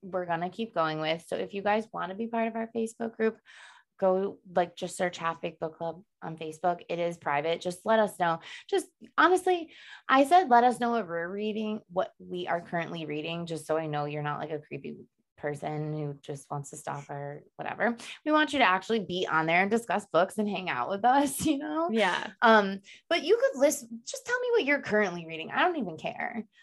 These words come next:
Speaker 1: Like, just come
Speaker 2: Right.
Speaker 1: join us, hang out. We'll talk books. It's a safe space. Um, but fan voted Ninth House by Leigh Bardugo. I truly have no idea what this book's about at all. I've seen the cover a million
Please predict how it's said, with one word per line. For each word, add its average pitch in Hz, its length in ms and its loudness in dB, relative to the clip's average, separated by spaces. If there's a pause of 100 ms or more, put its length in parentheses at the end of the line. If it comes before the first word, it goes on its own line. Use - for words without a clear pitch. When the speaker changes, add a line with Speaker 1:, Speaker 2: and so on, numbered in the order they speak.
(120)
Speaker 1:
Like, 277 440 2
just 302 260 -6
come 302 200 -2
Speaker 2:
Right. 190 80 0
Speaker 1:
join 180 200 4
us, 190 240 0
hang 240 240 0
out. 170 300 2
We'll 247 180 0
talk 220 320 0
books. 165 360 -2
It's 226 220 -4
a 226 60 2
safe 180 320 -6
space. 175 500 -6 (180)
Um, 170 420 -6 (360)
but 185 260 4 (460)
fan 247 260 0
voted 196 680 0 (200)
Ninth 180 480 -2
House 190 460 -2
by 175 200 -4
Leigh 175 680 -10
Bardugo. 185 880 -4 (320)
I 226 160 6
truly 285 300 2
have 285 160 2
no 214 140 4
idea 175 320 0
what 160 100 -2
this 165 140 -8
book's - 220 -12
about - 300 -6
at - 120 -2
all. - 280 -6
I've 208 160 4
seen 240 200 0
the 240 80 2
cover 170 260 -2
a 160 100 -4
million 165 520 -14